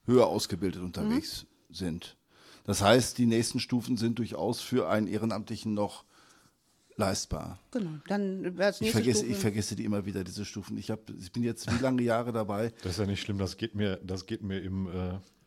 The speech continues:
Speaker 3: pastoralen Raum genauso.
Speaker 2: <laughs>
Speaker 1: Das ist, äh, ich überleg das grad, ob mich das tröstet, aber <laughs>
Speaker 3: Ich muss da auch immer nachsteuern.
Speaker 1: Ja.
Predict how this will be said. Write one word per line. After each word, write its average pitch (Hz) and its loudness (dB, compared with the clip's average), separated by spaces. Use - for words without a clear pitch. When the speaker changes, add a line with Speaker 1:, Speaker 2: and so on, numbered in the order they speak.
Speaker 3:
pastoralen 95 -4
Raum 90 -4
genauso. 90 -2
Speaker 2:
<laughs> - 0
Speaker 1:
Das 113 8
ist, - 8
äh, - -2
ich 123 2
überleg 117 4
das - 2
grad, 107 4
ob 101 0
mich 107 -2
das 107 -2
tröstet, 104 -2
aber 98 2
<laughs> - -10
Speaker 3:
Ich - -6
muss 104 -6
da 107 0
auch 95 2
immer 87 2
nachsteuern. 87 -2
Speaker 1:
Ja. 90 -6